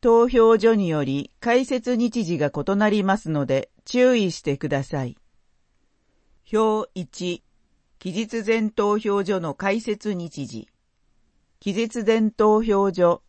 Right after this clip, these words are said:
開設期間、開設時間の順に読みます。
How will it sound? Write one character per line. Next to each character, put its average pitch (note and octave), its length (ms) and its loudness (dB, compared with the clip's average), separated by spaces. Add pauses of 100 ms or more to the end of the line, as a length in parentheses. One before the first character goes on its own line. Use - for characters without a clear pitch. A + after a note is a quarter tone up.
(140)
開 A3+ 240 0
設 A3+ 280 -6
期 - 140 -20
間、 C#3 320 -4 (220)
開 A3+ 240 0
設 B3 280 -6
時 A3 140 -6
間 G3 280 -2
の C#3 120 -6
順 F#3 300 -4
に F#3+ 160 -4
読 E3+ 160 -2
み D#3+ 140 -6
ま C3+ 160 -6
す。 - 260 -20